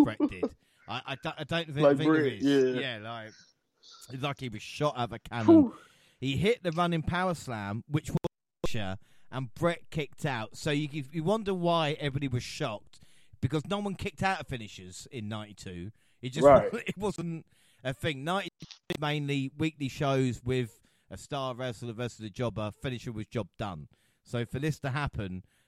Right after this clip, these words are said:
Speaker 1: uh, fans were shocked, and so was Bulldog.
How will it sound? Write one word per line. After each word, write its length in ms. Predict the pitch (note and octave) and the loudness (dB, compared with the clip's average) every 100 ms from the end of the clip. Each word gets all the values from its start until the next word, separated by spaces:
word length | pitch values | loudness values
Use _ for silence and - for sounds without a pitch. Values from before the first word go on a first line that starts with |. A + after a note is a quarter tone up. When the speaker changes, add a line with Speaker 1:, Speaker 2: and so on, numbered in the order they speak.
| - | -8
Speaker 1:
uh, 300 | G#2 A2 A2 | -4 -4 -4
fans 640 | - B2+ B2 A#2 A2+ - | -4 -2 -2 -4 -6 -10
were 240 | B2 A2 G#2 | -6 -4 -4
shocked, 440 | - C3+ A#2+ - | -2 -2 -2 -4
and 80 | G#2+ | -10
so 160 | A#2+ G#2+ | -6 -6
was 140 | G2+ | -6
Bulldog. 640 | - C#3 C3+ C#3 C3+ B2+ | 0 0 2 0 -2 -4